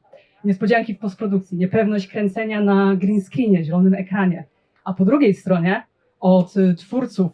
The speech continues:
wideokontentu słyszymy: „I'll fix it in post-production”. Sławne, przeklęte słowa, tak? Oznaczają, że no, na ogół nie da się tego naprawić w finalnej fazie kręcenia filmu w postprodukcji. No i żeby wam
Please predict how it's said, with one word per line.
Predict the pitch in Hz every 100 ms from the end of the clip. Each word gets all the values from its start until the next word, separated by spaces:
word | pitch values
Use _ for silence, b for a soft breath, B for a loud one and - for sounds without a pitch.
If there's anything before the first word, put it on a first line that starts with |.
| _
wideokontentu | 175 196 196 190 175 226 233
słyszymy: | 202 185 208 202 196 - _ _ _ _ _ _ _ _ -
„I'll | 202 190
fix | 226 -
it | 208
in | 196
post-production”. | 196 190 196 185 175 - 175 156 _ _
Sławne, | - 208 240 233 240 240
przeklęte | 233 202 220 214 214
słowa, | - 214 170 165
tak? | 175 175 _ b b b
Oznaczają, | 208 196 208 - 220 208 202 196 196 196 196
że | 175 196 196
no, | 220 247
na | 247 254
ogół | 262 240
nie | 226
da | 185
się | - 165
tego | 160
naprawić | 175 175 202 185 185 -
w | 185 180 -
finalnej | 190 202 196 190
fazie | 202 190 185 185
kręcenia | 185 202 185 190
filmu | 190 190
w | 185
postprodukcji. | 180 - 175 165 - - _ _ b b b _ -
No | 190 214 226
i | 220 208 202 196 185 _ _ _ _ _ _ _ _ _ - _ _ _ _ -
żeby | 202 226
wam | 240 233